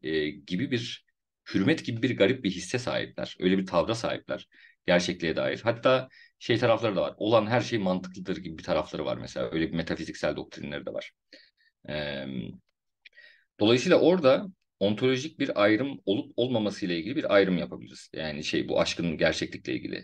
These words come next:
Eğer ki tamamen naturalistik bir şeyse, evrene tavrımızla ilgili bir şeyse, ateist dini çoğulcu arasında, e, ontolojik bağlamda düşünürsek pek bir fark yok.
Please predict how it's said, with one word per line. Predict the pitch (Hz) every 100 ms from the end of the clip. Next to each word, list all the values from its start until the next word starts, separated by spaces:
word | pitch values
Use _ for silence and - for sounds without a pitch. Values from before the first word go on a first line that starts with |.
| -
Eğer | 95 107 117
ki | 127 127 -
tamamen | 107 110 120 110
naturalistik | 104 101 104 - -
bir | -
şeyse, | 135 -
evrene | 80 85 92 95
tavrımızla | 95 85 90 101 98
ilgili | 85 80
bir |
şeyse, | - 196 - - - _ _ _ _ _ -
ateist | - 294 302
dini | - 110 135
çoğulcu | 131 120 113 135
arasında, | 110 98 90 85 101 - _ _ _ _ _ _ -
e, | 73 71 65 _ _ _ - _ _ -
ontolojik | 101 98 117 117 117 - - -
bağlamda | 95 98 104 107 127
düşünürsek | 104 - 147 - 98
pek | 92 -
bir | -
fark | - 69 -
yok. | 160 -